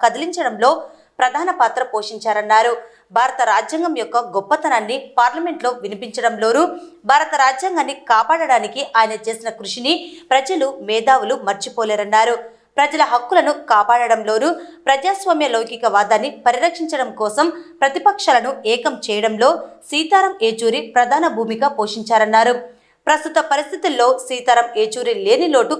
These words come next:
కనబడుతుందని, ఫాసిస్టు మతోన్మాద చర్యలకు నిక్కచ్చిగా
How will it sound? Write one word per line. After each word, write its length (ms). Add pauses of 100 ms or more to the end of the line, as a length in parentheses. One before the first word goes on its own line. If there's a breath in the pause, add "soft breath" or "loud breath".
కనబడుతుందని, 680 (400 loud breath)
ఫాసిస్టు 440
మతోన్మాద 540 (160)
చర్యలకు 460 (160)
నిక్కచ్చిగా 560